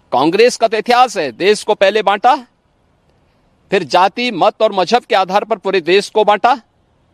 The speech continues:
क्षेत्र और भाषा के आधार पर बांटा। आज फिर उसी प्रकार की विभाजन की राजनीति ये लोग करके देश की पुण्य क्षति करना चाहते हैं। भारत का जागरूक मतदाता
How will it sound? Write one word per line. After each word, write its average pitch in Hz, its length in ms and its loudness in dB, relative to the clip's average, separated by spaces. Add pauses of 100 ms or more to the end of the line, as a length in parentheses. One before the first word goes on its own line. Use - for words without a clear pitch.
(480)
क्षेत्र 202 360 0
और 220 120 2
भाषा 165 380 0
के 233 100 -2
आधार 208 280 0
पर 208 140 -4
बांटा। 175 440 0 (1040)
आज 175 280 0
फिर 254 320 -2 (1120)
उसी 254 300 0
प्रकार 196 380 -2
की 220 140 -12
विभाजन 175 520 -4
की 202 100 -2
राजनीति 170 500 -2
ये 214 120 2
लोग 185 220 0
करके 160 440 -4 (1400)
देश 180 380 0
की 220 180 -4
पुण्य 247 360 0
क्षति 220 260 -6
करना 185 280 -2
चाहते 214 400 -2
हैं। 233 240 -6 (640)
भारत 185 300 0
का 180 120 0
जागरूक 175 540 -2
मतदाता 165 560 -2